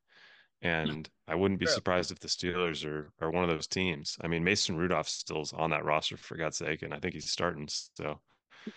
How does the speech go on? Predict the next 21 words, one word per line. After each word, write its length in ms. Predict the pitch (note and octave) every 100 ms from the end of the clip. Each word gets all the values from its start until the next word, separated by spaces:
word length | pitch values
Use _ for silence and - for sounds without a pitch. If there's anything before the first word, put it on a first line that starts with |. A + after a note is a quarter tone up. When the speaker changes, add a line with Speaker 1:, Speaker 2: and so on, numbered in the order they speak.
| - - - _
Speaker 2:
Yeah, 160 | A2+ G#3
Speaker 1:
um, 160 | - D2
Speaker 2:
he 100 | B2
is. 120 | A2+
Speaker 1:
yeah. 240 | F2+ F2 D#2+ - _ _ _ _ _ _ _ _
So, 460 | - - E2 D#2+ F2 _
Speaker 2:
I'm 100 | A2
Speaker 1:
yeah. 80 | F#2
Speaker 2:
betting 220 | E2 C3
against 260 | C#3 C3+ C3+
him. 80 | A2 -
Speaker 1:
But 220 | F2 - -
I, 160 | A2+ A2+ - - - _ -
I 80 | A2+
don't 120 | A#2
know. 100 | -
I 100 | -
love 160 | A2+ A2+
seeing 180 | B2+ A2
the 40 |
Steelers. 480 | - A2 G#2 F#2+